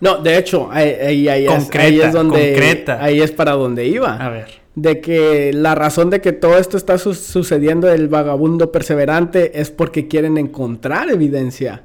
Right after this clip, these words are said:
Speaker 1: Ahora, no estábamos hab-, no estamos hablando de que sea una evidencia de vida inteligente en otro planeta. Estamos hablando de una evidencia de vida, punto.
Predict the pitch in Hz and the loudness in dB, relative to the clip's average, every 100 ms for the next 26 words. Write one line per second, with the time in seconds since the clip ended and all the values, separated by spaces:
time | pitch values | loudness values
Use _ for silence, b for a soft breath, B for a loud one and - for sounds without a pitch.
0 | b b b 139 156 151 127 160 165 170 | b b b -2 0 0 -4 -4 -4 0
1 | 185 196 202 196 175 165 170 196 202 175 | 0 0 0 0 0 0 0 0 2 2
2 | 165 165 175 160 151 151 131 147 147 147 | 2 2 2 2 0 -4 -2 0 0 2
3 | 143 143 147 151 139 139 131 151 135 135 | 0 0 0 -2 -2 -4 -4 -2 -2 -2
4 | 143 135 139 127 - 135 131 135 127 131 | -2 -4 -6 -6 -6 -8 -6 -6 -6 -8
5 | 120 127 139 151 - 135 139 139 135 139 | -8 -6 -6 -6 -8 -8 -6 -6 -6 -4
6 | 139 135 135 135 127 127 131 135 123 135 | -4 -2 -2 -4 -4 -6 -6 -8 -6 -4
7 | 139 135 - 165 180 170 - - | -4 -6 -6 -2 -2 -4 -12 -14